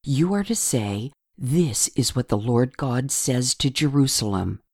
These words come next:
Your origin and your birth were in the land of the Canaanites.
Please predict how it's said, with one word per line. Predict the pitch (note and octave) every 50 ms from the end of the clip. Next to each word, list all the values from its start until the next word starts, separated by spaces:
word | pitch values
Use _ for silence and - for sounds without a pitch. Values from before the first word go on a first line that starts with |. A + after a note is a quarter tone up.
| _ _ _ _ _ _ _ _ _ _
Your | - C3 B2+ B2 A#2 - _
origin | - C#3 C3+ C#3+ D#3 E3 E3 D#3+ - F3+ F#3 F#3 F#3+ G3+ G3 - -
and | D3+ D3+ D#3+ F3 E3+ -
your | D#3+ D#3+ E3+ F3 F3+
birth | F3 D#3+ D3 C#3+ B2 A2 A2 G#2+ - - - - _ _ -
were | - D3 C3+
in | C3 C3 C3
the | A#2 A2
land | A2+ B2 C3 C3 C3 C3 C3+ D3 D#3 - - -
of | D#3 C#3+
the | - D#3+
Canaanites. | - - - D#3 D3+ C3+ C3 B2+ A2+ G#2+ G#2 G2 F2+ - - - - - -